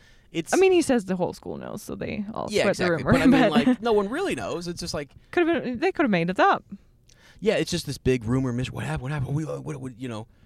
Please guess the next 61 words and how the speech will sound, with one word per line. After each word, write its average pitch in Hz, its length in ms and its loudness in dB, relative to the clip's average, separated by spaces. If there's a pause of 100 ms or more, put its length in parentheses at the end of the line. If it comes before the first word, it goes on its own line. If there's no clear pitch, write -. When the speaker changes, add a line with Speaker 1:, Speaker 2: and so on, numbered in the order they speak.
(140)
Speaker 1:
Harry 147 160 -10
Potter, - 220 -2
Speaker 2:
Yeah. 220 60 4
Speaker 1:
what 156 100 -2
happened? 120 280 -10
You 107 60 -8
know? 104 140 -8 (420)
So 127 320 -2
same 165 240 -2
thing, 127 200 -2
too, 123 120 -6
when 113 100 -2
they 95 60 -4
get 78 140 -10
in 87 60 -16
trouble. - 300 -6
All - 220 -4
the 196 80 -2
points 160 320 0
are 170 40 -2
Speaker 2:
Yeah. 208 60 0
Speaker 1:
gone. 196 240 -2
And 185 80 -8
like, - 180 -10
Speaker 2:
True, 320 180 2
Speaker 1:
what 285 80 0
Speaker 2:
they 240 80 2
Speaker 1:
did 226 100 4
Speaker 2:
don't 190 120 0
really 180 240 2
know, 117 200 2
Speaker 1:
do? 113 60 4
Speaker 2:
yeah. 113 220 2
Speaker 1:
Oh, 107 220 2
my 82 280 -6
gosh. 95 680 -4 (400)
Speaker 2:
Yeah. 185 300 -2
Speaker 1:
So 92 180 0
it 95 100 -4
is, 113 500 -6 (440)
it's 240 280 -2
cool. 151 520 2
It's 127 160 -6
a 135 60 -6
surprise 104 920 -2
at 101 120 -8
Speaker 2:
Yeah. - 200 -6
Speaker 1:
the 95 60 -6
end, 98 260 -4
and 95 100 -6
it 95 120 -8
is 95 160 -8
very, 95 220 -4
for 110 140 -10
kids, 113 280 -4
you're 123 100 -6
like, 160 120 -12
"Yes, 214 260 -4 (720)
Speaker 2:
I 233 160 2
know, 240 240 4
Speaker 1:
yes." 240 40 4